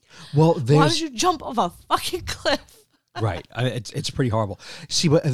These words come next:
Speaker 1: there, that goes to the whole of, the whole argument of, like, cultural respect, right? Because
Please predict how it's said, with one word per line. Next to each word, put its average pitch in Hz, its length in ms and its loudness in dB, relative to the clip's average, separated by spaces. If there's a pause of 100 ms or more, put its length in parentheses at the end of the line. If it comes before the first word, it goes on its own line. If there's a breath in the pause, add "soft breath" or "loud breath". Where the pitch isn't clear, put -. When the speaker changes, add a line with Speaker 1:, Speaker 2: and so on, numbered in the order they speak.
Speaker 1:
there, 135 340 2
that 131 420 0
goes 123 200 -2
to 123 60 -10
the 120 60 -2
whole 117 200 0
of, 107 120 -6 (220)
the 117 100 -6
whole 110 500 -4
argument 117 400 -2
of, 98 100 -6
like, 104 200 -8 (280 loud breath)
cultural 127 520 -2
respect, 104 500 -6
right? 107 220 -12
Because 113 380 -6